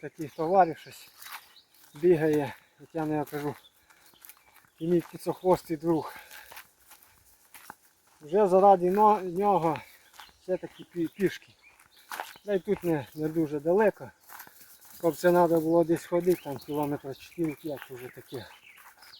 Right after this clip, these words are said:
Все, ось зараз ще сталося тут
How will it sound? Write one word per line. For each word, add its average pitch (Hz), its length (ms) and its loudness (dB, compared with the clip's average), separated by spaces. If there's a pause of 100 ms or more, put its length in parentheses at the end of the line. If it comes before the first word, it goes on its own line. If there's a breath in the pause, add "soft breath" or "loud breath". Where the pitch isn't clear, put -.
(1800)
Все, 185 440 4 (260 loud breath)
ось 147 300 -14
зараз 165 240 0
ще 156 220 -2
сталося 151 480 0
тут 151 160 -16